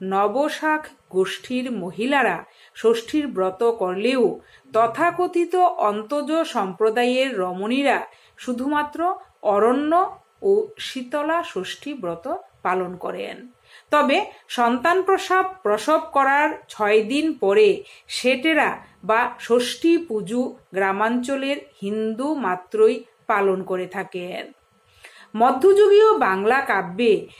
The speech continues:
শিশু জন্মের পর সেটেরা, আটকলাই, নর্তা, একত্রিশা, আহ, প্রভৃতি উৎসব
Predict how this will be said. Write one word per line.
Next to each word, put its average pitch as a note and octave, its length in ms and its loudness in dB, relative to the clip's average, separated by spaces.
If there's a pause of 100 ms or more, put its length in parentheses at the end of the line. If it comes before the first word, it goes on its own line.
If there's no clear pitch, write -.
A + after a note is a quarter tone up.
(140)
শিশু C4+ 600 -2
জন্মের G#3+ 680 0
পর G#3 500 0 (240)
সেটেরা, G#3+ 760 0 (320)
আটকলাই, G#3 800 0 (300)
নর্তা, G#3 720 -2 (280)
একত্রিশা, G#3 1120 -4 (340)
আহ, G3 240 0
প্রভৃতি D#4 580 4
উৎসব G3 560 -4